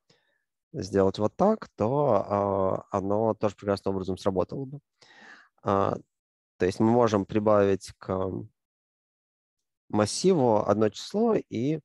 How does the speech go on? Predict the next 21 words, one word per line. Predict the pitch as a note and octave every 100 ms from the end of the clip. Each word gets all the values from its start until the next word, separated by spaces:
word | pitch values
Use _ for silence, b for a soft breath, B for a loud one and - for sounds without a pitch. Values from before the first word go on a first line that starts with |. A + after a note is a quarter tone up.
| _ B B B B
это | - G#2+
означает, | G#2 G#2 C#3 A#2+
что | -
каждый, | - A2+ F#2+ G2+ G2+
каждому | - G#2+ G2 F#2+
элементу | F#2+ G2 G#2
массива | A2+ A2+ G2 F#2
прибавится | G2+ A2 A2 -
это | -
число. | - - - - _ _ _ _ _ _ _ - B B B B B -
А, | A2 G#2 -
и | B2+
на | B2
самом | G3 G3
деле | D#3 A#2
вот | A#2
то, | B2
что | - A2+
мы | A2+
здесь | A2 A#2 -
видим, | G#3+ G#3 B2